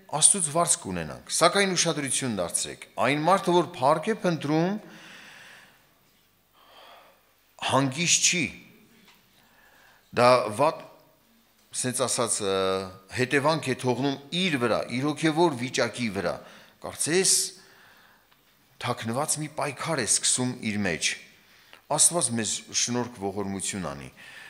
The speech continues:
Եթե ուշադրություն ենք դարձնում, ժողովուրդ, մենք ամեն ինչ առել ենք Աստծուց։ Կան բաներ,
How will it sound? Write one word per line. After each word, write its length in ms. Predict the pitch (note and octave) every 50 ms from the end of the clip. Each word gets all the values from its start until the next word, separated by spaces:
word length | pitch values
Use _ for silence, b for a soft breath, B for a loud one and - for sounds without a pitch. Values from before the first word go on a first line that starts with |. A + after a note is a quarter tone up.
| B B
Եթե 320 | B G#2 A#2+ C#3 C3+ E3+ F3+
ուշադրություն 720 | F3 D#3+ - F3+ F3 F3 E3 E3 D#3+ - - F3+ G3 E3
ենք 160 | G#2 F#2 E2+
դարձնում, 400 | F#2 E2+ E2+ - - - C3+ D3
ժողովուրդ, 640 | C#3 G2+ F#2+ G#2 G#2 G#2 A2 G#2+ F#2+ E2+ D#2 - - - _ -
մենք 580 | F#2+ F#2 G2+ A2+ C#3 F#3 A3 A#3 A3+ - - - - - b b b b b - -
ամեն 380 | C3+ D3 D#3 E3+ G3 G#3 G3
ինչ 140 | F#3 F3+ E3 - - -
առել 360 | - A2 A2+ A#2 C3 B2+ B2 B2
ենք 160 | B2 A#2+ - -
Աստծուց։ 600 | G2 G2+ - - - - G#2+ F2 - - - - B B B B B B B B B B B B B B B B B B B B B B B _ _ _ _ _ - _ _ _ _ _ _ _ _ _ _ _ _ _ _ _ _ -
Կան 240 | - G#3 A#3 A#3
բաներ, 400 | G3+ G3+ G#3 G#3+ A3 A3 A3 G#3+